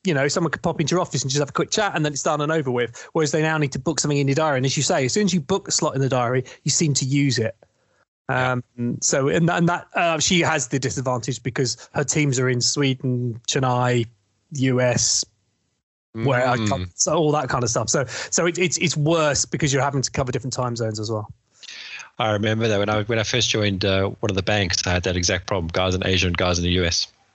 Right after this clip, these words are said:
Speaker 2: And you get in early for the Asian, you, and you're leaving late for the U S. And in the middle, you get, like, two hours where everyone overlaps.
Speaker 1: <laughs>
Speaker 2: So, yeah, no, crazy, absolutely crazy.
Speaker 1: It's worth
Speaker 2: Um,
Speaker 1: saying, though. Sorry,
Speaker 2: Yeah,
Speaker 1: it's
Speaker 2: sorry.
Speaker 1: worth saying, it, one of the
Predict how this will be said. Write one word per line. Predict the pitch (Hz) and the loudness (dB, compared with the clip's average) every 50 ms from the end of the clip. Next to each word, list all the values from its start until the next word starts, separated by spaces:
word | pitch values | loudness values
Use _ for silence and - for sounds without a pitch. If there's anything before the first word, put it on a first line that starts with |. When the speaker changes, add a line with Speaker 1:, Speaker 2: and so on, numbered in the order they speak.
| _ _ _ _ _ _ _ - - - - - 117 | _ _ _ _ _ _ _ -10 -10 -10 -6 -4 -2
Speaker 2:
And | 107 98 | 0 0
you | 92 92 | 0 0
get | - 127 110 110 | 0 0 0 0
in | 113 110 123 127 | 0 0 0 0
early | 113 110 113 110 110 101 | 0 2 2 2 2 2
for | - 98 | 0 0
the | 110 107 | 0 0
Asian, | 110 123 135 135 147 131 104 | 2 2 2 2 2 2 2
you, | 92 95 - | 2 2 0
and | 101 92 | 0 2
you're | 95 95 | 2 2
leaving | 95 104 104 98 101 92 | 2 2 2 2 2 2
late | 95 98 95 92 | 2 2 0 0
for | - - | -2 -2
the | 90 92 | 0 0
U | 92 95 95 | 2 2 2
S. | 95 92 - - | 2 2 0 0
And | 98 | 0
in | 95 101 | 0 0
the | 101 | 0
middle, | 104 120 113 104 | 2 2 2 2
you | 101 | 2
get, | 101 98 | 2 2
like, | 98 - - | 0 0 -2
two | - - 131 120 | 0 0 2 2
hours | 110 104 98 95 92 95 | 2 2 2 2 0 0
where | 95 95 90 87 87 92 - - - - - - - 104 | 2 2 2 2 0 -2 -6 -10 -14 -12 -6 -2 0 0
everyone | 110 107 101 101 101 98 | 2 2 2 0 0 0
overlaps. | 98 95 101 98 95 92 95 - - - - - - - - - - - 190 - - | 0 0 2 2 2 0 0 0 0 0 0 -2 -4 -6 -4 -4 -2 -2 -4 -4 -6
Speaker 1:
<laughs> | - - _ _ _ _ _ - | -8 -10 _ _ _ _ _ -10
Speaker 2:
So, | - - 101 92 | -6 -4 -2 0
yeah, | 92 95 87 85 85 87 - - | 0 0 0 0 0 -2 -2 0
no, | 107 101 98 90 | 0 2 2 2
crazy, | - 113 107 107 101 92 87 85 - _ _ - | 2 2 2 2 2 2 0 -2 -4 _ _ -4
absolutely | 117 - - - 104 98 98 92 | -2 -2 -2 -2 -2 -2 -4 -4
crazy. | - - 107 104 101 95 92 87 85 - - - - - - - - | -2 -2 0 0 0 0 0 -2 -2 -4 -6 -8 -6 -4 -4 -2 0
Speaker 1:
It's | 285 262 - - | 0 0 0 0
worth | 330 320 339 | 0 2 2
Speaker 2:
Um, | |
Speaker 1:
saying, | 170 170 302 302 294 240 | 2 2 2 2 2 2
though. | 175 135 123 120 143 - - _ _ - - 233 | 2 2 0 0 -2 -6 -10 _ _ -10 -6 -2
Sorry, | - - 220 160 147 147 180 202 | 0 0 2 2 2 2 2 2
Speaker 2:
Yeah, | 135 | 2
Speaker 1:
it's | 226 220 - | 2 0 0
Speaker 2:
sorry. | - 127 135 | -2 -2 -2
Speaker 1:
worth | 156 247 269 254 | 0 0 0 0
saying, | - 254 226 196 170 | 2 0 0 2 2
it, | 196 196 - - 226 | 0 0 0 0 0
one | 175 214 233 240 | 0 2 2 2
of | 247 220 | 2 0
the | 196 175 | 0 -2